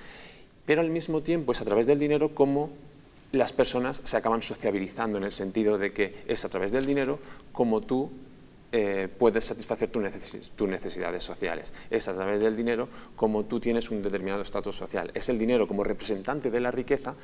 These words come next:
el que te dice en qué nivel, digamos, de, cuál es te-, tu nivel, eh, o, digamos, tu poder social. ¿Vale? Entonces, Marx le da esta ética política en el sentido de decir, el dinero al final es poder,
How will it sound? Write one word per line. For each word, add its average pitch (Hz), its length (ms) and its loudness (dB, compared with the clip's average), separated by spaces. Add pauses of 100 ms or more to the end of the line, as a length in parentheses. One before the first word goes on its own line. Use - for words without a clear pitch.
(180)
el 104 180 -2
que 113 100 0
te 120 120 4
dice 107 340 -4
en 98 180 -6
qué 107 300 0
nivel, 98 400 -2 (360)
digamos, 95 300 -8
de, 101 160 -6 (160)
cuál 113 160 2
es 104 100 0
te-, 110 140 2
tu - 240 -2
nivel, 104 340 0 (420)
eh, 98 280 -2
o, 98 100 -4
digamos, 98 340 -2
tu 107 120 -2
poder 95 220 6
social. - 400 0 (280)
¿Vale? 95 100 -2
Entonces, 104 320 -2 (320)
Marx 107 240 0
le 104 80 0
da 101 100 2
esta 104 220 -2
ética 104 200 -4
política 110 300 0
en 117 80 0
el 110 60 -4
sentido 104 240 -6
de 101 60 -2
decir, 98 200 -4
el 92 100 -2
dinero 92 240 -2
al 113 60 0
final 110 220 -4
es 104 100 -6
poder, 87 360 -6